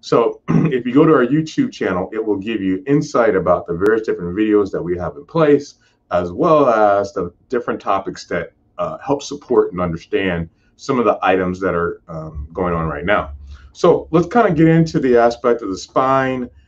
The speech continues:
talk about the back a little bit more, and have some understanding about really what are we talking about when we talk about the context of,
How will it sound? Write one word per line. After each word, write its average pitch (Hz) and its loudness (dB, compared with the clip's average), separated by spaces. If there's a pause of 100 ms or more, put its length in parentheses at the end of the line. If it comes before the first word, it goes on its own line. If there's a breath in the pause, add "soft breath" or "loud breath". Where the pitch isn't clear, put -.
(160)
talk 135 0
about 113 0
the - -6
back 117 2
a 120 -2
little 101 -2
bit 87 -6
more, 131 -2 (260 soft breath)
and 101 -6
have 110 -2
some 101 -8
understanding 101 -2
about 87 0 (260)
really 135 0
what 127 2
are 160 2
we 139 -2
talking 117 -2
about 82 -4
when 90 -6
we 92 -4
talk 101 -2
about 90 0
the 95 -18
context 95 -6
of, 85 -2